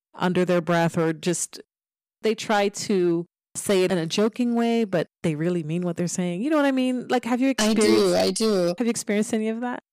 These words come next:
Speaker 2: We've been very fortunate because we've always lived in very diverse areas,
Speaker 1: Mm-hmm.
Speaker 2: and I think that matters.
Speaker 1: Mm.
Speaker 2: But the place I get the most stares is the airport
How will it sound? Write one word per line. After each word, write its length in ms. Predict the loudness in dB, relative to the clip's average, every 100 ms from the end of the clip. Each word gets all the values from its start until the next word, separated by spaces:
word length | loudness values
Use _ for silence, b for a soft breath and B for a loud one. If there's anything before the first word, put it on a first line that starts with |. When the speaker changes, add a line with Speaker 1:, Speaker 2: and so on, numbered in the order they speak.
| _ -4
Speaker 2:
We've 260 | -2 0
been 260 | 0 0 2
very 260 | 0 -2
fortunate 680 | -4 -6 -6 -6 -6 -4 -6 -8 -4
because 400 | -2 0 0 0
we've 120 | 0
always 380 | 2 2 0 0
lived 240 | -2 -2 -4
in 160 | -4 -2
very 260 | -2 -2
diverse 640 | -2 -2 -2 -2 -2 -2 -4
areas, 640 | -4 -2 0 0 0 0 -4
Speaker 1:
Mm-hmm. 200 | -6 -10 -4
Speaker 2:
and 100 | -2
I 60 | -2
think 220 | -4 -4
that 180 | -4 -4
matters. 640 | -6 -6 -10 -6 -6 -6 -10
Speaker 1:
Mm. 260 | -18 -18 -20 _
Speaker 2:
But 560 | -4 0 0 -2 -10 -14 _ _ _ _
the 420 | -2 0 2 -2
place 300 | -4 -2 -2
I 80 | -4
get 200 | -4 -4
the 100 | -4
most 260 | -2 -2 -2
stares 520 | -2 -2 -2 -4 -6
is 180 | -8 -10
the 180 | -8 -8
airport 680 | -8 -8 -12 -16 -12 -12